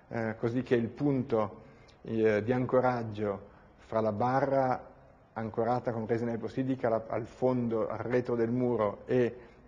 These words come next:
eh, la, la parte, mh, della lastra, eh, ottocentesca a rischio di, mh, di collasso avvenga, eh, non attraverso una,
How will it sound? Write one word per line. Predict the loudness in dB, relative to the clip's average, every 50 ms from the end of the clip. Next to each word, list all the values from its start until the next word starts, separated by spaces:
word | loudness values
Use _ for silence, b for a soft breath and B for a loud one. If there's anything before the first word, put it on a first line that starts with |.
| -20 -18 -10
eh, | -6 -4 -4
la, | -2 0 0 0 0 0
la | -2 -6 -8
parte, | -4 -2 -2 -2 -2 -4 -2 0 2 2 2 2 -2 -6 -12 -14
mh, | -12 -10 -8 -6 -6 -6 -6 -6 -6 -6
della | -6 -6 -4 -4
lastra, | -2 -4 -4 -6 -8 -10 -8 -6 -6 -6 -6 B B B B B B B
eh, | -10 -8 -6 -4 -4 -4
ottocentesca | -6 -8 -8 -8 -6 -4 -4 -4 0 2 2 2 2 -2 -4 -4 -2 -2
a | -2 -2
rischio | -2 -2 -2 -2 -4 -4 -2 -2 0
di, | 0 -2 -4 -4 -4 -6 B B B B B B B -18
mh, | -14 -12 -12 -10 -10 -10 -10 -12 -12 -12 -12 -12 -12 -14 -14 -14 -14 -14 -14 -14 -14 -14 -14 -14 -14 -12
di | -12 -6
collasso | -2 0 2 2 2 2 0 -2 -6 -4 -4 -2 -2 -2 -6 B B B B
avvenga, | B 0 2 4 4 6 6 6 6 6 4 2 -2 -4 -2 -2 -2 -2
eh, | -2
non | 0 0 2 2 2
attraverso | 2 4 2 2 2 2 2 2 2 2 2 0
una, | -4 -4 -4 -2 -2 -2 -4